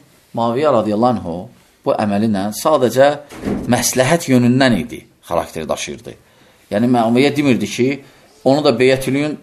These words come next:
qutardı, bu da xəlifə olsun. Yox. Muaviyyə sadəcə yoxlayırdı cəmaatı, cəmaat necə qəbul edəcək? Və bu da onun hikmətindən görsənir ki, o zalım deyildi əslən. Zalım deyildi.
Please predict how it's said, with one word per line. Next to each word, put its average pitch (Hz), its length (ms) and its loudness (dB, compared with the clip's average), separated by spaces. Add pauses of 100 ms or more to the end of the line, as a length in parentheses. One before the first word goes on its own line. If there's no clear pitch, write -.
(100)
qutardı, 120 420 2
bu 127 80 0
da 123 80 0
xəlifə 104 380 0
olsun. - 180 -2
Yox. 107 220 2 (560)
Muaviyyə 165 260 4
sadəcə 151 400 0
yoxlayırdı 135 540 0
cəmaatı, 107 480 2 (680)
cəmaat 131 380 2
necə 135 240 2
qəbul 101 260 2
edəcək? 82 400 -8 (880)
Və 120 120 0
bu 156 80 2
da 156 60 4
onun 160 160 2
hikmətindən 135 560 -2
görsənir 80 460 -4
ki, 104 180 -6 (100)
o 104 80 -4
zalım 107 380 4
deyildi 80 260 -2
əslən. - 300 -14 (1040)
Zalım 98 340 0
deyildi. 78 540 -4